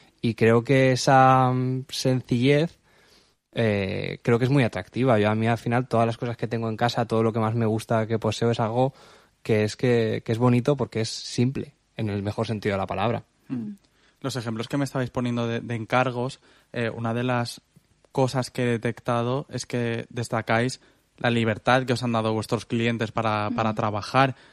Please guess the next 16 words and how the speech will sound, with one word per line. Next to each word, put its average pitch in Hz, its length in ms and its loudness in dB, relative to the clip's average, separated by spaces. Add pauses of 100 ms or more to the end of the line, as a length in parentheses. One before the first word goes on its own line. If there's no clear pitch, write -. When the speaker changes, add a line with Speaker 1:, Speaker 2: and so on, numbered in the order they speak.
(260)
Speaker 2:
eh, 117 280 -2
algo 113 220 0
que 127 100 0
me 123 60 4
imagino 120 360 0
es 117 80 -2
muy 127 120 0
importante 113 560 -2
para 110 200 0
vosotros, 110 460 -4
puesto 123 320 -4
que 117 140 -2
dais 117 280 0 (120)
mucho 135 460 -2
de 131 60 4
vosotros 131 540 0